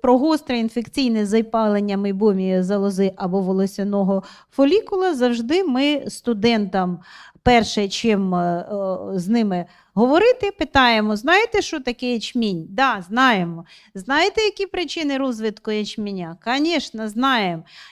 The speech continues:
І потім ми їм кажемо: «Будь ласка, а тепер назвіть п'ять, е, методів лікування ячменю, які ви знаєте, краще народні». Вони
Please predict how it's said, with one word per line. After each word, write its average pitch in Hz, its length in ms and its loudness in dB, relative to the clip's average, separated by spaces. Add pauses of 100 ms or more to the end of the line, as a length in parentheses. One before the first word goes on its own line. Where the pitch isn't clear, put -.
І 349 100 -6
потім 392 360 -4
ми 277 140 -2
їм 330 160 -2
кажемо: 170 560 -4
«Будь 262 260 -8
ласка, 185 520 -2
а 240 120 0
тепер 392 500 -2
назвіть 269 840 -4 (140)
п'ять, 226 640 -4
е, 202 260 -4
методів 196 640 -2
лікування 381 720 -2 (380)
ячменю, 453 680 -6 (280)
які 381 360 -4
ви 349 160 -2
знаєте, 190 680 -6 (200)
краще 440 440 -2 (300)
народні». 180 600 -4 (1700)
Вони 277 340 2